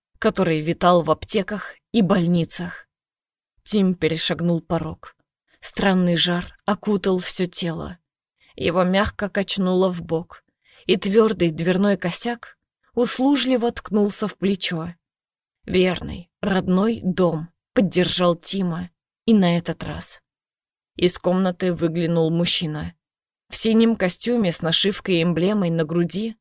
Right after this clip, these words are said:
он был похож на космонавта. Тут же вспомнился микроавтобус скорой помощи внизу у самого подъезда. А вот в старых фильмах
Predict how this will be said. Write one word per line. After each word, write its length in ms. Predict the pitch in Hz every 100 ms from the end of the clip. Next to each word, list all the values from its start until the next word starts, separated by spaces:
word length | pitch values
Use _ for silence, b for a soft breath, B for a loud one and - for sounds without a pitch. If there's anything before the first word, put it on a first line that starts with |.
| _ _ b b
он 240 | 233 240
был 160 | 226 226
похож 480 | 190 - - - 220
на 120 | 202
космонавта. 800 | 202 220 208 185 151 - 135 180 _ _ _ _ _ _ _ _
Тут 260 | 220 220 175
же 160 | 196
вспомнился 760 | 185 - 190 190 180 175 - 170
микроавтобус 880 | 160 165 151 - 190 180 190 - -
скорой 400 | - 190 175 165
помощи 640 | 180 220 185 - 170 180 - 208
внизу 480 | 196 196 180 214
у 100 | 202 170
самого 420 | 185 185 175 175
подъезда. 760 | 185 170 165 165 165 160 175 _ _ _ _ _ _ _ _ _ _ _ _ _ _ _ _
А 180 | - 165
вот 280 | 160 160 -
в 120 | -
старых 420 | - 160 175 170
фильмах 600 | - 214 240 226 220 -